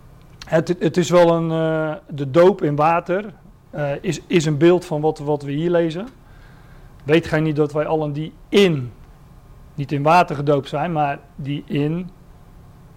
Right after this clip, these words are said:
Christus Jezus gedoopt zijn, zijn in zijn dood gedoopt. We zijn vereenzelvigd, samen met Christus Jezus,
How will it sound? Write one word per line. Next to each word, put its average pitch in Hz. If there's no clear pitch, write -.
Christus 147
Jezus 170
gedoopt 139
zijn, 156
zijn 175
in 208
zijn 151
dood 202
gedoopt. 139
We 147
zijn 160
vereenzelvigd, 190
samen 185
met 165
Christus 165
Jezus, 170